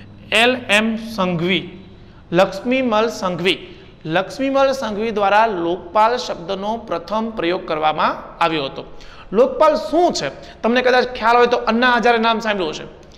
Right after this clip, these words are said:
એને અનશન કર્યું છે, તમારી સાંભળવામાં આવ્યું પણ હશે. લોકપાલ એક સંસ્થા છે જે સરકારી અધિકારીઓ જે છે એ લોકો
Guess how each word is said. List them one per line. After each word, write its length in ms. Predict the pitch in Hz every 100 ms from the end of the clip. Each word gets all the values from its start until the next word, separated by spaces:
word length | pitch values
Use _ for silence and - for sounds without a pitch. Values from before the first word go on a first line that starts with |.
| -
એને 140 | 220 233
અનશન 320 | 240 233 240
કર્યું 220 | 226 233
છે, 100 | 196
તમારી 260 | 196 208 190
સાંભળવામાં 360 | 202 214 214 185
આવ્યું 200 | 214 208
પણ 140 | 165 143
હશે. 100 | - - - - - - -
લોકપાલ 460 | 175 220 233 240 240 - 208
એક 80 | 202
સંસ્થા 400 | 185 185 - 269
છે 180 | 160 165 214 - - - - -
જે 240 | 143 202 175 180 - - - - - - -
સરકારી 560 | - - - 254 277 277 -
અધિકારીઓ 560 | 165 247 269 254 214 175
જે 140 | 147 151
છે 140 | 147 139 - - - - - -
એ 120 | 240
લોકો 220 | 285 311